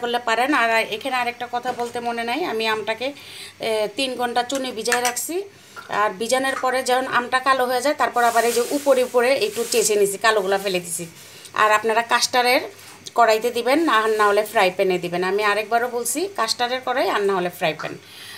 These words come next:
আর সিলভারের কড়াইতে দিবেন না, সিলভারের কড়াইতে দিলে টক মিষ্টিয়ে তিতা হয়ে যাবে।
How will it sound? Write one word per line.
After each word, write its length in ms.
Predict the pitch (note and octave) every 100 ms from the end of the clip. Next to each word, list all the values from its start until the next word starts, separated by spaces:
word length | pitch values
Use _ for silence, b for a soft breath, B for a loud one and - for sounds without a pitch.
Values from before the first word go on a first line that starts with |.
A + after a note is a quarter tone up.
| B G3
আর 120 | G3+ G#3 G#3
সিলভারের 380 | A#3+ A3+ A#3+ B3+
কড়াইতে 280 | B3 A#3 B3 B3+
দিবেন 180 | B3 B3
না, 60 | D4+ F#4+
সিলভারের 380 | C4 A3 A#3 A#3
কড়াইতে 280 | A3+ A3+ B3 A#3+
দিলে 180 | A#3+ D#4+ - B B B
টক 180 | B3+ C4 C4
মিষ্টিয়ে 420 | B3+ B3 - B3+ D4 G4
তিতা 200 | D4+ C#4+ G3+
হয়ে 140 | F3+ D#3+
যাবে। 180 | D3+